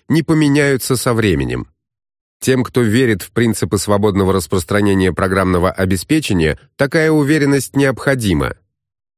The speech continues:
В целом это понятно. Толпа желает ясности не только в том, как будут оцениваться вклады, но и в том, как они будут использоваться и кто сможет получить от них выгоду. Самоорганизация.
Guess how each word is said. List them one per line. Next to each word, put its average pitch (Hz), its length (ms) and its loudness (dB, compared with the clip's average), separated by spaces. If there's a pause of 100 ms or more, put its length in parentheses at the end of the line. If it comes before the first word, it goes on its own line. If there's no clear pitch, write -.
(160)
В - 60 -14
целом 175 500 0
это 160 220 0
понятно. 87 680 -2 (280)
Толпа 113 400 2
желает 120 440 0
ясности 117 560 0
не 113 160 2
только 147 400 0
в - 100 -14
том, 107 300 0
как 101 240 -2
будут 101 280 0
оцениваться 95 640 0
вклады, 139 500 0 (240)
но 143 140 2
и 147 80 2
в - 80 -6
том, 170 240 0
как - 260 -2
они 143 160 2
будут 139 320 0
использоваться 85 920 -2 (140)
и 113 140 0
кто 170 260 -2
сможет 139 420 0
получить 117 480 -2
от 110 160 0
них 117 280 0
выгоду. 85 520 -2 (1300)
Самоорганизация. 143 1300 0